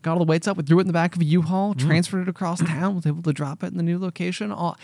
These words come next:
Speaker 1: I was like, "All is good, no big deal, I'm done." <laughs> I did it.
Speaker 2: I did it.
Speaker 1: I,
Speaker 2: I
Speaker 1: I,
Speaker 2: helped.
Speaker 1: I did my friend deed of the year.
Speaker 2: Yay.
Speaker 1: Um, and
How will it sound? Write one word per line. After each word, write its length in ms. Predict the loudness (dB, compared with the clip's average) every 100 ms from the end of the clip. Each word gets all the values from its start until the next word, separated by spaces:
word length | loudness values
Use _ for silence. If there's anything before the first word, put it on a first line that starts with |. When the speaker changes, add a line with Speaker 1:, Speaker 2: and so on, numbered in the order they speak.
| -16 -4
Speaker 1:
I 140 | 0
was 180 | 2 2
like, 140 | -2 0
"All 280 | 2 2 2
is 160 | 0
good, 260 | 0 0 2
no 160 | 0 2
big 220 | 0 2
deal, 260 | 0 0
I'm 220 | 2 2 4
done." 380 | 2 0 -6 -10 -10
<laughs> 120 | -2
I 180 | 2 4
did 200 | 4 4
it. 220 | 2 -2
Speaker 2:
I 140 | -2 2
did 240 | 2 4
it. 60 | 6
Speaker 1:
I, 180 | 6 6
Speaker 2:
I 160 | 4
Speaker 1:
I, 40 | 4
Speaker 2:
helped. 400 | 4 0 -2 2
Speaker 1:
I 40 |
did 180 | 4 4
my 100 | 2
friend 320 | 4 6 6
deed 280 | 8 6 4
of 60 |
the 80 | 4
year. 380 | 4 4 4 0 -2
Speaker 2:
Yay. 180 | 0 4
Speaker 1:
Um, 520 | 6 6 6 4 0 -6 -18 -12 0
and 500 | 2 4 4 4